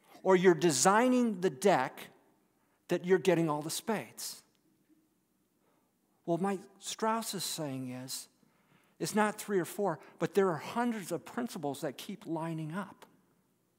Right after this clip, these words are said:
At some point, you gotta say, "It ain't random." <laughs> It's designed. So first cause question, mathematical possibilities.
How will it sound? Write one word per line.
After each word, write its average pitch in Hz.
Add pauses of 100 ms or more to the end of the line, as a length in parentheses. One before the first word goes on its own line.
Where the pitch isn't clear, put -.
(1200)
At 156
some 233
point, 170
you 160
gotta 147
say, 135 (600)
"It 190
ain't 220
random." 202 (340)
<laughs> 147 (1000)
It's 190
designed. 180 (1200)
So -
first -
cause 185
question, 170
mathematical 170
possibilities. 151